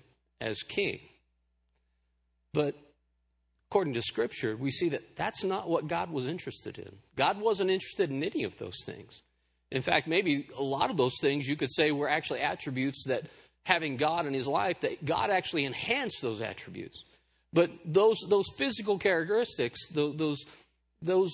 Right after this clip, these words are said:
attributes, that wasn't what God was interested in. The Bible says that God was interested in, he, he chose David because of his heart. He chose David because of his heart. Now, based on that same criteria,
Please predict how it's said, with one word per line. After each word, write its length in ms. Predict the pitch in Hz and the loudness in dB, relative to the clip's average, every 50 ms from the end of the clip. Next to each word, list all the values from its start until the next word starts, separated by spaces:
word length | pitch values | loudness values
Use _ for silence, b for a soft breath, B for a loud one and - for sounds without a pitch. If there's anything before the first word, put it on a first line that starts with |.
| - - | -4 -2
attributes, 640 | 180 190 220 - - 202 151 127 113 107 - - | -2 -2 0 -2 -4 -2 0 0 0 -2 -4 -6
that 300 | 147 170 185 190 185 165 | 0 2 2 2 2 0
wasn't 300 | 196 190 214 220 196 165 | 2 2 2 2 2 0
what 180 | 170 170 151 139 | 0 0 0 2
God 200 | 147 151 151 147 | 2 0 2 0
was 140 | 147 131 143 | 0 0 0
interested 400 | 175 190 - - - - 127 107 | -2 -2 -4 -8 -4 -4 -2 -2
in. 140 | 104 101 101 | -2 -6 -4
The 60 | 110 | -2
Bible 260 | 123 143 160 175 170 | -2 0 0 0 -2
says 280 | - - 165 156 139 131 | 0 2 2 2 2 2
that 180 | 131 123 117 B B B B B B _ _ _ _ _ _ _ _ _ _ - | 0 0 0 B B B B B B _ _ _ _ _ _ _ _ _ _ -2
God 240 | 151 160 180 196 | 0 0 0 -2
was 160 | 165 120 117 131 | -4 -2 -2 -2
interested 460 | 127 123 120 113 - - 131 117 113 | -2 -2 -4 -6 -4 -4 -4 -2 -2
in, 280 | 110 107 107 107 113 - - | -4 -4 -6 -10 -12 -14 -8
he, 160 | - 147 131 | -8 -8 -8
he 240 | - 139 - 135 127 | -6 -4 -6 -4 -4
chose 320 | - - 180 180 160 120 | -2 -2 -2 -2 -2 -4
David 340 | - 139 135 180 202 175 127 | -4 -4 -4 -2 -4 -4 -4
because 260 | 117 110 - 131 110 | -6 -4 -4 -6 -6
of 60 | 104 | -6
his 140 | 104 101 - | -8 -8 -8
heart. 580 | - - - - - - 95 147 - - - - _ _ _ _ _ _ _ _ _ _ _ _ _ _ _ _ _ - | -10 -12 -10 -10 -8 -6 -6 -8 -8 -10 -18 -20 _ _ _ _ _ _ _ _ _ _ _ _ _ _ _ _ _ -4
He 140 | 180 175 | -4 -4
chose 500 | 165 - - - 208 214 214 214 180 147 | -2 -4 2 2 4 4 4 2 2 -2
David 480 | 147 135 135 180 180 196 208 196 160 131 | -4 0 2 4 4 4 2 0 -2 -2
because 220 | 127 123 - 139 | -4 -4 -4 -4
of 60 | 113 135 | -4 -4
his 120 | 135 - | -4 -4
heart. 320 | - 185 143 120 113 - | -2 -2 -2 -2 -2 -2
Now, 280 | 135 156 165 165 160 B B B B B B B B _ _ _ _ - | 0 0 0 0 -2 B B B B B B B B _ _ _ _ -2
based 440 | 123 131 185 208 220 220 - - - | 2 4 6 6 4 4 0 2 2
on 200 | 202 185 185 185 | 4 4 4 2
that 180 | 175 170 - 165 | 2 0 0 -2
same 280 | - 196 180 165 139 | -2 0 0 0 -2
criteria, 800 | 135 - 160 143 127 117 - - 170 214 240 202 127 95 98 117 | -2 0 2 2 2 2 2 0 0 2 2 2 0 0 -2 -4